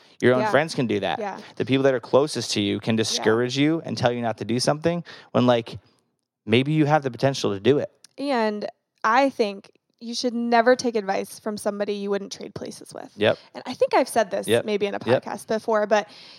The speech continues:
Speaker 2: it is so true because
Speaker 1: Mm-hmm.
Speaker 2: even for me, um, I, I remember I had this one woman that I really,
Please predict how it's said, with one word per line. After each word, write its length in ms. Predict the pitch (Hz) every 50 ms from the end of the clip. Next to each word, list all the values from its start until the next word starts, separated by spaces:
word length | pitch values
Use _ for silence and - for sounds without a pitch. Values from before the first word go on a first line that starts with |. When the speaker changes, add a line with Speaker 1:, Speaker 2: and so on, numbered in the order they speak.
| - _ _ _
Speaker 2:
it 120 | 247 254 262
is 180 | 254 247 -
so 360 | - - - - 226 214 220 226
true 360 | - - 226 202 208 214 226
because 260 | 214 226 214 - 220 208
Speaker 1:
Mm-hmm. 100 | 220 240
Speaker 2:
even 360 | 233 226 214 208 202 202 202 _
for 200 | - - 226 214
me, 600 | 208 208 214 240 247 220 214 208 202 202 208 220 - _ _ _ _ _ _ _ _ _
um, 580 | 214 202 202 196 190 190 190 190 196 214 226 _ _ _ _ _ - _
I, 100 | 226 214 -
I 80 | - 226
remember 360 | 240 254 247 226 226 247 233
I 100 | 214 208
had 240 | 208 214 214 214 214
this 180 | 208 226 208 -
one 160 | 220 214 214
woman 220 | 214 226 247 262
that 120 | 233 208 202
I 40 | 208
really, 520 | 214 196 202 208 208 208 208 208 208 214